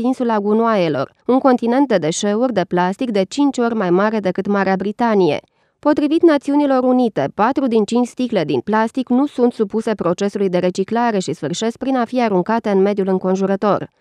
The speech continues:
Cele douăsprezece mii de sticle din plastic au fost umplute cu dioxid de carbon pentru a le face mai rezistente și mai flotabile. Catamaranul este alimentat de energie solară și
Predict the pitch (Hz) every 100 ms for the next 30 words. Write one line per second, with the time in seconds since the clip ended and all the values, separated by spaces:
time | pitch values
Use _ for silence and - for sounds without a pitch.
0 | - 214 185 156 185 262 285 240 226 220
1 | 220 226 180 190 220 196 165 196 202 202
2 | 214 262 190 131 160 - 180 202 220 262
3 | 190 170 139 190 151 143 160 190 226 254
4 | 233 226 214 190 240 247 233 240 240 202
5 | 190 214 214 185 - 185 170 214 214 -
6 | 180 156 131 78 _ _ _ _ - -
7 | 302 277 240 233 185 190 240 220 185 170
8 | 165 180 214 190 185 180 180 196 185 165
9 | 185 220 226 214 - 214